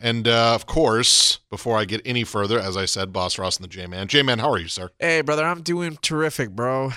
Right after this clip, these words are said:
Speaker 2: I'm doing terrific. It's great to see you. How you doing? I, I know that you've been, it's been
Speaker 1: It's
Speaker 2: a crazy
Speaker 1: been
Speaker 2: week,
Speaker 1: a,
Speaker 2: which is
Speaker 1: uh,
Speaker 2: something that we say all the time.
Speaker 1: It's been, uh, quite the seventy-two hours for me. I don't need to go into it, but let's just say I'm, uh, lacking in sleep.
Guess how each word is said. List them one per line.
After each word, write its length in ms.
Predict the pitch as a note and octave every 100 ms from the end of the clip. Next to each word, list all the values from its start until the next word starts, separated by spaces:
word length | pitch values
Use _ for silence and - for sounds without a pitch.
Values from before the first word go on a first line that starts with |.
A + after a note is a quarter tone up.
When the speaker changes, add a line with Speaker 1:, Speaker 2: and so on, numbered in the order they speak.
| A#2+
Speaker 2:
I'm 200 | B2 B2
doing 240 | C3+ C3
terrific. 420 | B2 B2 B2 A#2
It's 120 | G#2+ -
great 200 | A#2+ B2
to 40 |
see 160 | A2+ C#3+
you. 220 | C3+ A#2+
How 80 | A2+
you 160 | B2+ B2+
doing? 280 | B2 A#2
I, 220 | G#2 A2+ B2+
I 20 |
know 120 | B2+
that 120 | B2+
you've 180 | B2 B2
been, 280 | B2+ A#2+ A#2 F#2
it's 220 | A#2+ -
been 140 | E3+
Speaker 1:
It's 60 | -
Speaker 2:
a 40 |
crazy 240 | G#3 F#3+ F#3
Speaker 1:
been 100 | F3+
Speaker 2:
week, 100 | E3+
Speaker 1:
a, 560 | D#3+ D#3+ D#3 D3+ D3+
Speaker 2:
which 180 | D3+ D3
is 60 | C#3+
Speaker 1:
uh, 60 |
Speaker 2:
something 220 | C#3+ C#3 D3+
that 80 |
we 80 | D3
say 200 | C#3+ D#3 -
all 200 | C3 C#3
the 100 | C#3
time. 380 | C3+ D3 B2+ G2+ -
Speaker 1:
It's 200 | D3+ D3
been, 420 | - E3 E3 E3 D#3+
uh, 340 | D#3 D3+ D3 -
quite 340 | D#3+ E3 E3+
the 80 | D3
seventy-two 580 | - E3 D3 C3+ D#3+ D#3
hours 380 | D3 A2 G2
for 160 | - G2+
me. 260 | G2+ G#2+ A#2+
I 60 |
don't 180 | A2 A2
need 200 | A2 G#2+
to 40 |
go 200 | G2+ G#2+
into 320 | G#2+ A2 B2 A#2+
it, 100 | -
but 100 | G#2
let's 220 | A2 -
just 240 | A#2 -
say 260 | - B2+ C3
I'm, 260 | B2 A#2+ A#2+
uh, 100 | A#2+
lacking 420 | B2 C3 - B2+
in 100 | B2
sleep. 340 | - G2 C#2+